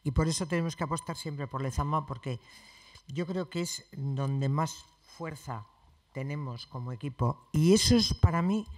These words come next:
lo más importante. O sea, hay, Lezama sí que tiene que tener los mejores profesionales,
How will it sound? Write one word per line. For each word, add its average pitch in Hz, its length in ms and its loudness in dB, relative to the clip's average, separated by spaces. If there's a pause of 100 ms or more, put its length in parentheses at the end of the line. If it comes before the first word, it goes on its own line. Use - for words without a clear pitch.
(500)
lo 147 160 0
más 156 180 2
importante. 120 500 2
O 120 40 0
sea, 123 240 -2 (240)
hay, 160 160 0 (180)
Lezama 202 400 2
sí 202 160 -2
que 175 80 0
tiene 175 260 0
que 165 80 -6
tener 175 260 0
los 151 140 0
mejores 147 340 -2
profesionales, 127 800 -8